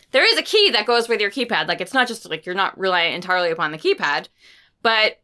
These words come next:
then I got locked out of my house without my keys. So, like, there's a, you know, I, I couldn't do anything. But yeah, it's just been, it's just been that kind of week, you know? Last week I recorded with a migraine.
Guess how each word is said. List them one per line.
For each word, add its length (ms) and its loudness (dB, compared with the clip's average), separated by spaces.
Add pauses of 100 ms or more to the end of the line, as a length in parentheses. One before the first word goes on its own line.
then 220 0
I 80 2
got 140 4
locked 200 0
out 140 2
of 80 -6
my 100 -4
house 320 -2
without 220 -2
my 100 -6
keys. 360 -8
So, 540 -8 (200)
like, 200 -6
there's 240 -4
a, 240 -8
you 120 -10
know, 120 -8
I, 140 -8 (180)
I 180 -10
couldn't 260 -12
do 120 -16
anything. 440 -18 (560)
But 80 -4
yeah, 240 0
it's 160 -4
just 160 -12
been, 160 -10
it's 200 -10
just 220 -14
been 200 -10
that 180 -10
kind 320 -8
of 80 -10
week, 480 -12
you 80 -14
know? 260 -4
Last 300 0
week 120 -4
I 100 0
recorded 420 -2
with 160 -6
a 60 -8
migraine. 1000 -6